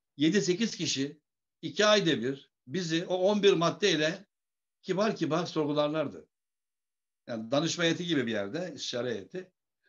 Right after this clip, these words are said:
Burada şu haberinizde şu hata yapmışsınız. Siyasi hikaye meyletmişsiniz.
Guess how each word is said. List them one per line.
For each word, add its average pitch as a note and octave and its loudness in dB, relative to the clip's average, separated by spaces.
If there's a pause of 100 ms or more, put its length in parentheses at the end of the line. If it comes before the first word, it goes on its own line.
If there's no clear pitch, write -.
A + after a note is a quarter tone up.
(140)
Burada G3+ 2
şu G#3 2
haberinizde G3 2
şu G#3 0
hata F3+ 0
yapmışsınız. A#2+ -8
Siyasi D3+ -2
hikaye D#3+ -6
meyletmişsiniz. D#3 -4